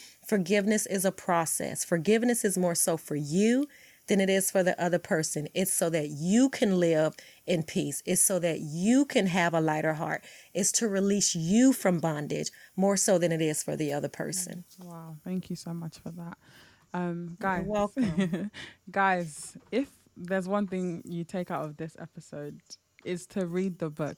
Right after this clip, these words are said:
Speaker 2: Read the book. The prescription is in the dirt. And the reason why I say that is because for me, like, for me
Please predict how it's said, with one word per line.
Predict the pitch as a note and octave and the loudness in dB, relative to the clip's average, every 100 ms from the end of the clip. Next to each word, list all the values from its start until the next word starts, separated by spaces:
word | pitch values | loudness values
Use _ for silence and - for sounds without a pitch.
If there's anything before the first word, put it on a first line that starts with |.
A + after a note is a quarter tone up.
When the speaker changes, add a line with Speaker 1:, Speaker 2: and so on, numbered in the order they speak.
| - | -8
Speaker 2:
Read | F3 F#3 A3+ F#3+ | -4 0 0 0
the | F#3+ F3+ | -2 -2
book. | F#3+ F#3 | -4 -4
The | F#3+ | -6
prescription | F#3 F3 - F#3+ - E3+ | -6 -6 -6 -6 -4 -4
is | D#3+ | -2
in | E3 | -4
the | D#3 | -4
dirt. | D3+ D#3 C#3+ - - - - | -4 -4 -4 -10 -20 -10 -2
And | F#3 | 0
the | G3+ | 4
reason | C4+ A#3+ | 4 4
why | A3 G3 | 6 6
I | |
say | - F#3 | 4 0
that | E3 D3 | 0 -2
is | D#3 D3+ | -4 -6
because | F3 - F3+ | -8 -8 -8
for | - F3+ | -6 -2
me, | F3+ G3+ G#3 D3+ D#3 | -2 -2 -2 -2 -2
like, | D3+ D3+ C#3+ - - - _ | -2 -2 -4 -12 -20 -20 _
for | G#3 | -4
me | A#3 C#4 C#4+ C4+ | 0 0 0 -2